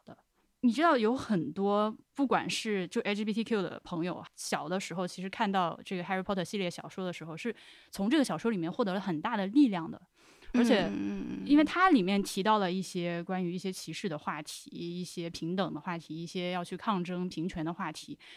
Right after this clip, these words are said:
Speaker 1: 甚至这个对于我个人来说也是一个，呃，有一个唤醒作用的一系列的小说。就我从这个里面也见到了一些就是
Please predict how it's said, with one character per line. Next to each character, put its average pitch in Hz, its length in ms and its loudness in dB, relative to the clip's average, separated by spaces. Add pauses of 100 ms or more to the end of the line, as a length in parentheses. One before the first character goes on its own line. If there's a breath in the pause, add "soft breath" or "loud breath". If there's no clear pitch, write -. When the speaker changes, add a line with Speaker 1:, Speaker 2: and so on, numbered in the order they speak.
(200 loud breath)
Speaker 1:
甚 359 180 4
至 262 140 6 (120)
这 294 120 0
个 247 100 4
对 262 200 2
于 247 60 6
我 254 240 2
个 302 140 6
人 202 140 4
来 156 120 -2
说 185 160 -4
也 170 180 -4
是 - 180 0
一 233 180 8
个， 180 320 2 (340 soft breath)
呃， 170 420 0
有 180 280 2
一 175 60 -4
个 190 260 0 (260)
唤 285 320 6
醒 175 240 -2
作 233 160 0
用 190 140 0
的 165 100 -4
一 147 60 -4
系 196 160 -6
列 170 120 -4
的 147 260 -8
小 - 200 -8
说。 - 380 -12
就 233 120 2
我 165 120 0
从 170 180 -4
这 285 80 0
个 269 80 4
里 185 80 0
面 175 240 -2
也 170 120 -6
见 208 180 -2
到 180 120 0
了 170 100 -4
一 170 40 -6
些 175 240 -6
就 190 120 -8
是 160 300 -8